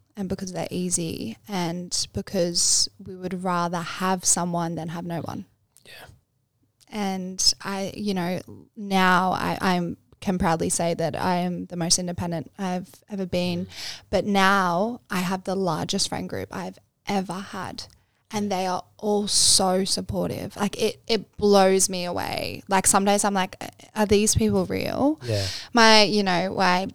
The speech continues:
Speaker 1: recently had my twenty-first birthday last year, around November, that's my birthday. <laughs> Um, <clears throat> and my friends went out of a,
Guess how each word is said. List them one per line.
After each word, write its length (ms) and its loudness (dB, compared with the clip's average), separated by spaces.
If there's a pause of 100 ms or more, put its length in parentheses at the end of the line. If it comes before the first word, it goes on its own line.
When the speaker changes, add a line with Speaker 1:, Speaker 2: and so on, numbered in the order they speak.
(240)
Speaker 1:
recently 400 2
had 160 0
my 140 -4
twenty-first 440 -4
birthday 640 -2 (160)
last 380 0
year, 240 -4 (200)
around 240 -4
November, 520 -8
that's 180 -12
my 60 -16
birthday. 280 -4 (1200)
<laughs> 60 4
Um, 480 6 (240)
<clears throat> 800 -2
and 400 2
my 180 2
friends 300 4
went 140 2
out 120 2
of 100 -2
a, 140 -2